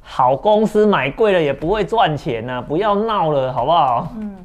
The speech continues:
Speaker 1: 嗯。
Speaker 2: 所以如果不晓得怎样去判断这档股票好不好的话，老师其实有自己开发一个软体，有兴趣的可以参考一下。那对于那种E T F投资新手的话，老师有什么建议？可以投资哪几档？
Speaker 1: 那个投资新手吼，
Speaker 2: 嗯。
Speaker 1: 我会给各位一个非常良心的建议吼，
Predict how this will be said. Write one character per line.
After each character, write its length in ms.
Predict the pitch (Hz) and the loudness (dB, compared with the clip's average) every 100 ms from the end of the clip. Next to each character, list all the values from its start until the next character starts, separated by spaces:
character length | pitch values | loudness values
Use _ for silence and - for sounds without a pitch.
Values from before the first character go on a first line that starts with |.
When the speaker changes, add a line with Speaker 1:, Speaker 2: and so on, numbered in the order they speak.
| - | -10
Speaker 1:
嗯。 220 | 135 127 | -6 -6
Speaker 2:
所 80 | 120 | -6
以 60 | 349 | -8
如 100 | 302 | -6
果 140 | 294 | -6
不 100 | 233 | -6
晓 180 | - 202 | -10 -8
得 140 | 208 | -8
怎 120 | 208 185 | -10 -10
样 120 | 233 | -10
去 80 | 254 | -10
判 280 | - 254 214 | -10 -10 -4
断 160 | 226 214 | -4 -2
这 80 | |
档 160 | 214 202 | -6 -6
股 120 | 185 | -10
票 260 | 165 214 190 | -12 -6 -4
好 100 | 185 | -4
不 140 | 220 | -4
好 140 | 214 175 | -6 -8
的 100 | 180 | -4
话， 200 | 202 175 | -4 -2
老 140 | 175 | -4
师 160 | 214 262 | -6 -12
其 200 | - 208 | -10 -10
实 220 | 196 196 | -10 -8
有 160 | 190 160 | -6 -6
自 140 | 208 | -6
己 120 | 185 | -12
开 200 | 175 185 | -8 -6
发 120 | 180 175 | -2 -2
一 60 | |
个 60 | 170 | -2
软 260 | 160 147 | -4 -6
体， 220 | 147 180 - | -8 -12 -8
有 100 | 196 | -8
兴 180 | 180 240 | -4 -4
趣 160 | - 196 | -4 -2
的 160 | 190 | -2
可 160 | 180 185 | -2 -4
以 80 | 180 | -4
参 240 | - 165 | -4 -6
考 220 | 165 160 | -4 -6
一 80 | - | -6
下。 260 | - - - - - - | -8 -8 -8 -14 -14 -10
那 180 | 349 349 - - - - | -2 -2 -4 -16 -12 -2
对 280 | 370 285 | 0 0
于 100 | 254 | 0
那 120 | 254 269 | 2 2
种 140 | 220 | 2
E 100 | 233 | -2
T 160 | 254 302 | -4 2
F 220 | 247 240 | 0 0
投 180 | 196 196 | -4 -4
资 100 | 214 | -4
新 220 | 214 214 | -6 -4
手 160 | 214 165 | -4 -6
的 80 | 180 | -4
话， 140 | 175 | -4
老 160 | 165 170 | -4 -4
师 140 | - | -4
有 60 | 202 | -4
什 80 | |
么 80 | 170 | -6
建 240 | 160 175 175 | -6 -6 -6
议？ 40 | 170 | -6
可 60 | 190 | -8
以 60 | |
投 120 | 170 165 | -6 -8
资 140 | 175 | -6
哪 140 | 160 | -8
几 160 | 160 151 | -10 -10
档？ 160 | - - - - - - - - | -12 -12 -16 -14 -14 -14 -16 -6
Speaker 1:
那 140 | 208 214 | 2 4
个 420 | 175 151 135 - | 6 6 6 4
投 260 | - 170 | 4 2
资 160 | 202 233 | 4 2
新 240 | 220 226 | 4 4
手 240 | 220 - 104 | 4 2 -2
吼， 240 | 113 101 220 | -4 -4 -4
Speaker 2:
嗯。 120 | 175 | -2
Speaker 1:
我 140 | 123 185 | 2 2
会 60 | |
给 140 | 202 131 | 0 0
各 160 | 175 | 2
位 140 | 170 160 | 2 2
一 20 | |
个 100 | 135 | 2
非 140 | 160 | 2
常 100 | 139 117 | 0 -2
良 160 | 113 | -6
心 120 | 127 | -4
的 120 | 127 110 | -4 -4
建 280 | 131 113 104 | -6 -6 -8
议 40 | |
吼， 200 | 95 - | -10 -14